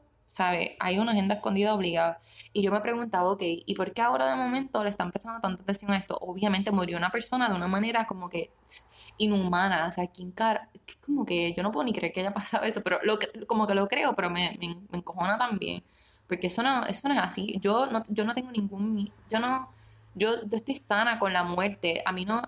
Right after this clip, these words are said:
a mí no me, a mí no me causa, este, preocupación el que, el que las personas se mueran, y te explico por qué, porque yo sé que hay vida después de la muerte. So, no importa de la manera en la que,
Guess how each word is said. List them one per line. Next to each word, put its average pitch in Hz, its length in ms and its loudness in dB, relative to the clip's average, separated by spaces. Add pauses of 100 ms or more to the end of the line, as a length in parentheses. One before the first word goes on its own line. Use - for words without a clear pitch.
a 196 100 0
mí 190 100 -8
no 226 180 -10
me, 240 560 -2 (680)
a 202 100 0
mí 214 240 2
no 254 160 2
me 240 720 -2
causa, 208 760 0 (560)
este, 190 680 0 (560)
preocupación 214 640 0
el 233 180 0
que, 196 100 2 (160)
el 202 260 2
que 185 140 0
las 180 140 0
personas 196 420 -2
se 226 100 -2
mueran, 240 360 2
y 208 80 0
te 196 100 -2
explico 208 360 -10
por 196 180 -4
qué, 185 160 -4
porque 185 340 -2
yo 185 140 2
sé 226 240 -2
que 226 80 -2
hay 202 80 2
vida 185 200 0
después 185 300 0
de 202 80 -12
la 202 120 2
muerte. 175 540 -2 (380)
So, 202 260 2
no 196 80 4
importa 262 420 2
de 220 60 4
la 202 100 4
manera 180 340 4
en 214 60 2
la 240 120 2
que, 254 280 0